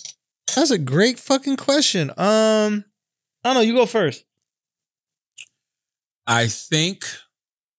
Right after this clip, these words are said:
Speaker 2: my favorite celebrity during this coronavirus period is Stephen A. Smith.
Speaker 1: Ooh, okay.
Speaker 2: I think it's Stephen A. Smith because, you know, every day I turn on SportsCenter.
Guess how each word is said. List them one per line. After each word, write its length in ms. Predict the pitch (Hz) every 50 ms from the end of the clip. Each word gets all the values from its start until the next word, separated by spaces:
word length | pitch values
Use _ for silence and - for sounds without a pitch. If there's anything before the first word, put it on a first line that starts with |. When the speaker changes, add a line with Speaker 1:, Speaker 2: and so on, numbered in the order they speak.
| _ _ _ _ _ _ _ _ _ _ _ _ _ _ _ _ _
Speaker 2:
my 220 | 117 117 127 135 127
favorite 540 | - - - 147 139 143 147 147 156 151
celebrity 600 | - - 156 156 151 131 127 127 127 135 135 139 135
during 340 | 120 117 120 120 120 120 120
this 120 | 123 123
coronavirus 840 | - 135 120 113 117 120 127 120 101 120 117 117 120 131 131 -
period 420 | _ 110 98 92 90 92 104 - - _ _ - - - _ _ _ _ _ _ _ _ _ _ _ _ _ _ _ _ _ _ _ _ _ _ _ _ -
is 160 | 127 127 -
Stephen 340 | - - 127 110 110 117 123
A. 120 | 131 143 143
Smith. 320 | - - 180 196 202 160 - _ _ _ _ _ _ _ _ _ _ _
Speaker 1:
Ooh, 320 | 165 254 311 269 170 117 - -
okay. 320 | 165 170 - 202 202 269 277 - _ _ _ _ _ _ _ _ _ _ _ _ _ _ _ _ _
Speaker 2:
I 80 | 107
think 280 | 107 - - 127 120 135
it's 120 | 131 117
Stephen 320 | - - 143 139 131 135 139
A. 120 | 139 139
Smith 420 | 127 - - 156 156 165 143 - -
because, 680 | 135 120 - _ 127 120 113 113 110 110 107 107 104 113
you 100 | 123 120
know, 200 | 110 110 117 120
every 320 | 110 110 110 117 127 127
day 300 | 113 139 139 147 147 131
I 40 | 117
turn 300 | 110 - 123 120 117 117
on 180 | 120 120 120 117
SportsCenter. 760 | - - - 135 143 139 - - 123 120 117 120 123 131 131